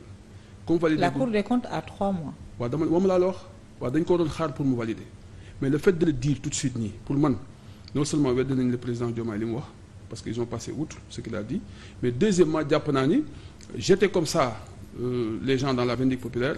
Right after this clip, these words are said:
Speaker 1: à la vindicte populaire, man jàpp naa ni ce n'est pas, ce n'est pas juste. Alors, mais, euh, am na loo xamante ni peut-être man dama ci sant Yàlla,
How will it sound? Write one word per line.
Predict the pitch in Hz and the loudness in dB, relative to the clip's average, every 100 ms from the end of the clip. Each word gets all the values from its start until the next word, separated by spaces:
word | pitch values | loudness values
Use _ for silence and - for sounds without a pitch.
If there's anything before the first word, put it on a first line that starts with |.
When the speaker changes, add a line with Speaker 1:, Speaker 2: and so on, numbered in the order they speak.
| 135 | -2
Speaker 1:
à | |
la | 127 | 0
vindicte | 131 131 120 | 0 -2 -2
populaire, | 120 127 | -6 -4
man | 127 120 | -2 -2
jàpp | 123 123 | -2 -2
naa | 123 | -2
ni | 120 | -2
ce | 120 | -4
n'est | 110 113 | -8 -8
pas, | 117 113 117 | -6 -8 -8
ce | 120 | -8
n'est | 120 | -6
pas | 123 | -6
juste. | 110 - - - - - - - - | -6 -8 -10 -16 -18 -16 -14 -4 2
Alors, | 160 - - | 2 2 -4
mais, | 135 180 247 - - - - - | 4 6 4 -2 -10 -16 -14 -14
euh, | - | -4
am | 147 208 | 2 4
na | |
loo | 208 | 4
xamante | - 180 165 147 | 2 2 2 2
ni | 156 269 - - - - | 2 0 -4 -16 -12 0
peut-être | 185 226 - - - - - - 135 | 2 2 -2 -16 -16 -18 -18 -10 0
man | 160 | 2
dama | 170 175 | 4 4
ci | - | 2
sant | 160 131 | -2 0
Yàlla, | 123 78 | 0 -2